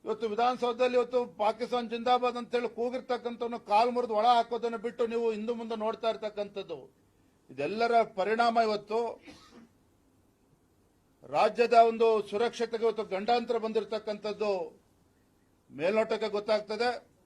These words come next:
ನಿನ್ನೆ ದಿನ, ನಿನ್ನೆ ಮತ್ತು ಮೊನ್ನೆ ಗುಲ್ಬರ್ಗಾ ಜಿಲ್ಲೆನಲ್ಲಿ ಎರಡು ಹತ್ಯೆಗಳಾಗಿದ್ದಾವೆ. ಭಾರತೀಯ ಜನತಾ ಪಾರ್ಟಿಯ ಎರಡು, ಇಬ್ಬರು ಕಾರ್ಯಕರ್ತರ ಹತ್ಯೆ ಆಗಿರ್ತಕ್ಕಂಥದ್ದು.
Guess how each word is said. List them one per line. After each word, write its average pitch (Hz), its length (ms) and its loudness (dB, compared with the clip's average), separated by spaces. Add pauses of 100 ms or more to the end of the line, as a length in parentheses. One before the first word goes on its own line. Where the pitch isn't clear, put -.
(420)
ನಿನ್ನೆ 214 420 0
ದಿನ, 233 160 0 (1080)
ನಿನ್ನೆ 208 340 -4
ಮತ್ತು 233 320 -2
ಮೊನ್ನೆ 226 340 0 (960)
ಗುಲ್ಬರ್ಗಾ 240 600 2
ಜಿಲ್ಲೆನಲ್ಲಿ 233 580 0
ಎರಡು 240 300 4
ಹತ್ಯೆಗಳಾಗಿದ್ದಾವೆ. 220 880 2 (1700)
ಭಾರತೀಯ 220 420 4
ಜನತಾ 233 360 2
ಪಾರ್ಟಿಯ 233 440 0
ಎರಡು, 226 340 0
ಇಬ್ಬರು 226 320 0
ಕಾರ್ಯಕರ್ತರ 233 680 -2
ಹತ್ಯೆ 240 460 2
ಆಗಿರ್ತಕ್ಕಂಥದ್ದು. 220 1000 0